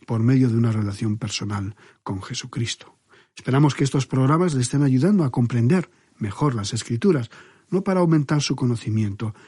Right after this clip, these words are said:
sino para mejorar su vida. Ya lo dijo una vez un famoso predicador de las Escrituras, la Biblia no nos ha sido dada por Dios para saber más,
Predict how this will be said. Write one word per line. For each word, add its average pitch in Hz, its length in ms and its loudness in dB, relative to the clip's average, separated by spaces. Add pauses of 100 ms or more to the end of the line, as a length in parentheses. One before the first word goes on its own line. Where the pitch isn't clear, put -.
(200)
sino 120 280 -2
para 113 240 -4
mejorar 107 400 -2
su 107 160 -4
vida. 104 340 -4 (880)
Ya 143 180 2
lo 147 100 6
dijo 143 260 4
una 131 160 4
vez 151 400 2
un 123 100 -2
famoso 123 360 0
predicador 123 560 0
de 117 80 2
las 110 140 -2
Escrituras, 127 640 0 (400)
la 101 100 -8
Biblia 151 440 4 (320)
no 139 120 2
nos 147 180 2
ha 147 40 2
sido 143 260 2
dada 143 260 2
por 131 160 2
Dios 139 220 2
para 127 200 -2
saber 123 300 0
más, 170 340 0